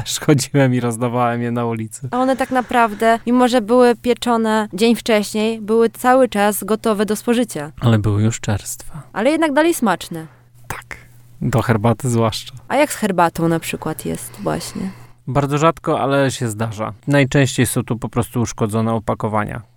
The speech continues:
Speaker 1: Po prostu albo zgnieciony kartonik, albo uszkodzony. Rzadko takie rzeczy z długim terminem są wyrzucane. Tak samo makarony, jak znajdowałem, to najczęściej uszkodzone opakowania, nie przekroczony termin.
Speaker 2: To teraz tak na koniec trzy rady dla osób, które chcą zacząć zajmować się friganizmem.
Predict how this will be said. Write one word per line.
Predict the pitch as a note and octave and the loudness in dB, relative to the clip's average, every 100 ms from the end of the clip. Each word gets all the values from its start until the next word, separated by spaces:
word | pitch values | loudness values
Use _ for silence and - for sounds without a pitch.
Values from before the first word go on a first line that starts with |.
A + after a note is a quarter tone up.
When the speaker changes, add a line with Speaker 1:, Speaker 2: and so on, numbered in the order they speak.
| _ | _
Speaker 1:
Po | D3+ | -6
prostu | D#3+ C#3+ - C3 B2 A#2+ | -2 -4 -2 0 2 2
albo | C3 A#2+ | 0 -2
zgnieciony | A2+ C3 C3 F3 D#3 C3+ | 0 0 0 0 0 2
kartonik, | C#3 - B2 A#2 A#2 | 0 2 2 2 2
albo | A2+ A#2+ A#2 | 0 0 0
uszkodzony. | A2+ - B2 A2 A#2 A2+ A2+ G#2+ A2+ | 0 -2 -4 0 0 0 0 -4 -2
Rzadko | B2+ A#2 - | 0 0 -2
takie | A2+ A2+ - A#2 G#2+ | -2 -2 2 2 4
rzeczy | A2 - A2+ G#2+ | 0 4 4 4
z | G2 | 2
długim | A#2+ A2+ A2 G#2+ | 0 2 2 2
terminem | A2 G#2 A2 A2 G#2+ | 2 2 4 2 0
są | A2+ | -2
wyrzucane. | G#2 G#2 G#2+ - A2 A2 | -2 -2 -2 2 2 2
Tak | C3 B2+ | 2 2
samo | C3+ C3 | 4 6
makarony, | B2+ - B2 C3 B2+ | 4 2 2 4 4
jak | A#2+ G#2+ | 2 2
znajdowałem, | A#2 A#2+ A#2+ A#2 A#2+ A#2+ A2+ | 2 2 2 4 4 4 2
to | A#2+ | 4
najczęściej | A#2+ A#2 A#2 - - A2 | 4 6 4 4 0 0
uszkodzone | - - G#2 A2 A2 | 0 -2 2 4 4
opakowania, | G#2+ A2+ A2 G#2+ G#2+ A2 | 2 0 2 2 2 2
nie | A#2+ A#2+ | 2 0
przekroczony | - - A#2 - A2+ A2 | 0 -2 -2 -2 -2 -2
termin. | A#2 - B2+ B2 - _ | -4 -4 -6 -6 -10 _
Speaker 2:
To | A#3 | -6
teraz | - B3 A3+ | 0 2 2
tak | - G3+ - | 0 -4 -2
na | G3+ | -4
koniec | - G3+ G3 G3 - - | 0 0 0 -2 -6 -12
trzy | - D4+ C4 | -8 0 2
rady | A3 F#3+ G#3 | 2 2 -2
dla | F#3 F#3 - | 2 2 4
osób, | G3+ G3 - | 2 0 -10
które | - F#3+ F#3+ | -2 0 0
chcą | - G3 F#3+ F#3 F3 | -4 -2 0 -2 -6
zacząć | F3 E3+ - E3+ E3+ | -6 -6 -2 -4 -2
zajmować | F#3 F3+ D#3+ D#3+ D#3+ | 0 0 0 -2 -4
się | - D#3 D#3 | -6 -6 -6
friganizmem. | - D3+ E3 G3+ F#3 D#3+ D3+ | -8 -2 0 2 0 -2 -8